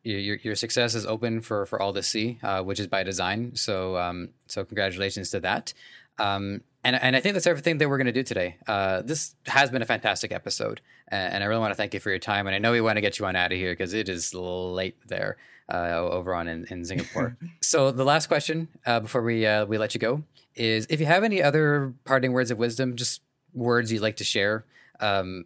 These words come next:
Speaker 1: I feel like it, you, you basically nailed that with the, uh, the chip away at it. But in case there's something else you wanna add on to it, feel free. And then, uh, let our listeners and potential customers know,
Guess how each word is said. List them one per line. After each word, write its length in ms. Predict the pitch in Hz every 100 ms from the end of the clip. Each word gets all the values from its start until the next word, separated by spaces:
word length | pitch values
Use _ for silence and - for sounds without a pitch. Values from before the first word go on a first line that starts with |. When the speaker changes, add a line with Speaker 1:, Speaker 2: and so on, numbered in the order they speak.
| -
Speaker 1:
I 60 | 123
feel 160 | 151 139
like 100 | 123
it, 140 | 113 -
you, 180 | 113
you 240 | 107 90 107
basically 360 | 113 107 113
nailed 260 | 95 92 98
that 280 | 104 107 -
with 200 | 101 -
the, 160 | 98
uh, 60 | 90
the 100 | 90
chip 160 | - 98
away 200 | 90 92
at 180 | 107
it. 160 | 143 117
But 200 | 104 - -
in 80 |
case 160 | 175 165
there's 80 | 131
something 240 | 135 113
else 180 | 104 117
you 80 | 123
wanna 160 | 120
add 160 | 110 120
on 160 | 123 123
to 120 | 135
it, 120 | 127
feel 140 | - 113
free. 300 | 139 175 - - - - 147
And 160 | 127
then, 280 | 127 127 135
uh, 320 | 123 120 117 113
let 280 | 123 120
our 520 | 120 117 117 117 113 107
listeners 580 | 113 110 120 110 123 123
and 260 | 107 139
potential 340 | 147 139 123 147
customers 520 | 139 127 120 120 110
know, 300 | 101 110